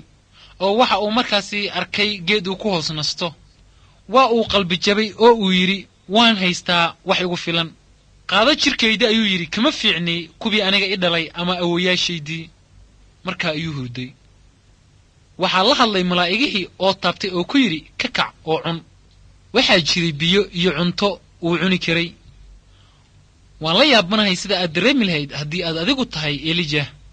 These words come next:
Laga yaabo inaad tahay mid rumaysan Ciise Masiix, oo aad ka rumaysan tahay adiga dadka jooga waddankaasi oo dhan, oo ay kugu wada cadow yihiin oo ay doonayaan inay ku dilaan.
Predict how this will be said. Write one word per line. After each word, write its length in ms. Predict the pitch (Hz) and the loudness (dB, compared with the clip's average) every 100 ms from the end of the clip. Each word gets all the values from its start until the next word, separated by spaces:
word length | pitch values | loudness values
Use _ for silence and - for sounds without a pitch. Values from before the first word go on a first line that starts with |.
| _ _ - - | _ _ -20 -10
Laga 220 | 165 202 | -4 0
yaabo 280 | 294 220 202 | 4 4 4
inaad 300 | 220 233 202 | 2 0 0
tahay 160 | 196 196 | -2 -2
mid 160 | 254 | -2
rumaysan 420 | - 185 175 196 196 | -2 0 0 -2 -4
Ciise 260 | 165 180 196 | -6 -4 -2
Masiix, 460 | 185 175 214 170 - - _ _ - | -2 -4 -4 -4 -6 -18 _ _ -6
oo 80 | 170 | -2
aad 140 | 175 | -2
ka 80 | - | -2
rumaysan 420 | 285 196 190 233 | 0 0 -2 -4
tahay 160 | 220 190 175 | 0 0 0
adiga 340 | 226 190 139 - | 0 0 -2 -4
dadka 220 | 214 - | -6 -4
jooga 320 | 165 190 175 | -2 -2 -2
waddankaasi 520 | 196 180 165 160 151 156 | -2 -2 -2 -2 -2 -4
oo 140 | 151 | -4
dhan, 200 | 160 175 170 - - - | -2 -2 -4 -12 -20 -8
oo 100 | 185 | -2
ay 120 | 190 | 0
kugu 260 | 185 254 294 | 0 2 4
wada 180 | 220 185 | 4 4
cadow 220 | 196 208 | 2 2
yihiin 360 | 196 202 196 170 | 0 0 -2 -4
oo 80 | 165 | -4
ay 140 | 165 170 | -2 0
doonayaan 400 | 196 185 165 165 | 0 2 0 0
inay 180 | 175 165 | -2 -4
ku 140 | 165 | -6
dilaan. 400 | 143 151 156 151 | -4 -2 -2 -6